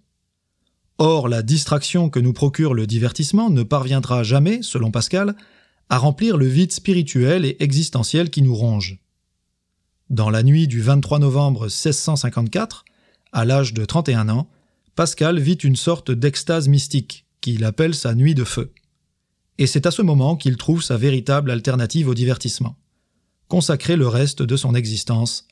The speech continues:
à Dieu. Ajoutons à cela le fait que la santé physique et psychologique de ce brillant mathématicien,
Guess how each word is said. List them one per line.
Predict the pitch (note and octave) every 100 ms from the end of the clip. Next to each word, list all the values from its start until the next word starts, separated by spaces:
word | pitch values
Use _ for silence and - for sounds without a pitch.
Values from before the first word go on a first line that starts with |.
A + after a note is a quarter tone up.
| -
à | A#2
Dieu. | G#2 G2 E2+ _ _ _ _ _ _ _ _ _ _ -
Ajoutons | B2+ A#2 A#2 D#3+ C#3+
à |
cela | - C#3
le | D3
fait | A#2+ E3
que | -
la | A#2 A2+
santé | C#3+ C3+ C#3
physique | - C#3 E3 C#3+
et | -
psychologique | - C#3 C3+ C3 C#3 D3+
de | A#2+
ce | - B2
brillant | A2+ C#3 D3
mathématicien, | B2 A#2+ A#2 D#3 C#3+ G3+